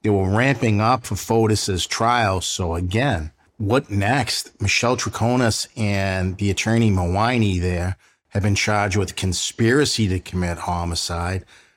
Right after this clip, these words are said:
That's a twenty-five-year felony in Connecticut. Also,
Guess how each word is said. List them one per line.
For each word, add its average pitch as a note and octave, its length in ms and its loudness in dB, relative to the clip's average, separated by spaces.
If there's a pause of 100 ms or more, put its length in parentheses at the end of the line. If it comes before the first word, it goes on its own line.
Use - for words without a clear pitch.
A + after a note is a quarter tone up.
(120)
That's A2+ 260 -2
a B2 40 0
twenty-five-year F#2 1000 0
felony F2 540 -2
in E2+ 100 -4
Connecticut. F2 720 -6 (380)
Also, A#2 520 0